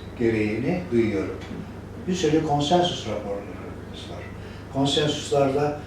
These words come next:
Avrupa menopozum var, Türkiye menopozum var. Türkiye'deki aşağı yukarı kırk elli tane, e, profesör kardeşimiz geldiler ve yorumlarımızı yaptık. Bunları kitap halinde getirdik. En sonunda, e,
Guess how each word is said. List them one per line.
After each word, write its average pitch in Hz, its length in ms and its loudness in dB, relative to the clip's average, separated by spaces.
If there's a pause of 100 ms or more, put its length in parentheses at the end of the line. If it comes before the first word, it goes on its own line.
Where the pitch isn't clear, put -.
(140)
Avrupa 139 360 8
menopozum 117 640 2
var, 107 160 0 (420)
Türkiye 127 320 2
menopozum 117 560 0
var. 110 120 -2 (160)
Türkiye'deki 127 760 2 (220)
aşağı 147 280 2
yukarı 131 360 4 (300)
kırk 147 260 -2
elli 139 320 6
tane, 117 280 4 (840)
e, 110 260 -4
profesör 117 460 2 (320)
kardeşimiz 107 680 -2
geldiler 104 560 0
ve 95 120 -6 (360)
yorumlarımızı 104 580 -4
yaptık. - 260 -8 (280)
Bunları 165 480 6
kitap 170 320 4
halinde 127 280 2 (380)
getirdik. 139 500 2 (260)
En 147 140 2
sonunda, 117 340 0
e, - 680 -4